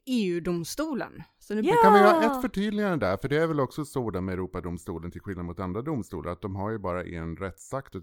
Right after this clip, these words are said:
Speaker 3: det är ju inte någon tillkommande lagstiftning som de ska tolka, utan det är bara den där hela tiden.
Speaker 1: Ja.
Speaker 3: Ja.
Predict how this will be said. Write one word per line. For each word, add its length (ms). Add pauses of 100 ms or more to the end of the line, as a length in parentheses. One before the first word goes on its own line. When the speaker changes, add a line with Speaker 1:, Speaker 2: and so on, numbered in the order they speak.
Speaker 3:
det 60
är 40
ju 140
inte 280
någon 160
tillkommande 600
lagstiftning 600
som 120
de 120
ska 120
tolka, 380
utan 220
det 100
är 60
bara 220
den 180
där 180
hela 180
tiden. 160 (280)
Speaker 1:
Ja. 300 (280)
Speaker 3:
Ja. 240